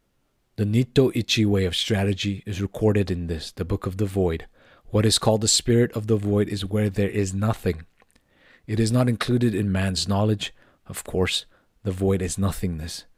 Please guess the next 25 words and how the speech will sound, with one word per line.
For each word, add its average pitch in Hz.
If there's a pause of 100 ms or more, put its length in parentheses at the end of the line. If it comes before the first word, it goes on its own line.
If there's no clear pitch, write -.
(460)
By 98
knowing 120 (420)
things 90
that 85
exist, 98
you 98
can 92
know 95
that 87
which 87
does 82
not 92
exist. - (420)
That 92
is 82
the 87
void." 80 (1400)
People 143
in 123
this 113
world 110
look 107
at 101
things 101
mistakenly 87